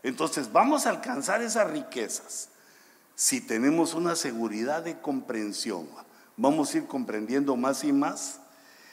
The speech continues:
resultando en un verdadero conocimiento del misterio de Dios,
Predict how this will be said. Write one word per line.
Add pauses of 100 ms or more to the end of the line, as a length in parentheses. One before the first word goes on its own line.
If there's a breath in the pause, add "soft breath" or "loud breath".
(140 loud breath)
resultando
en
un
verdadero
conocimiento (1300 soft breath)
del
misterio
de
Dios,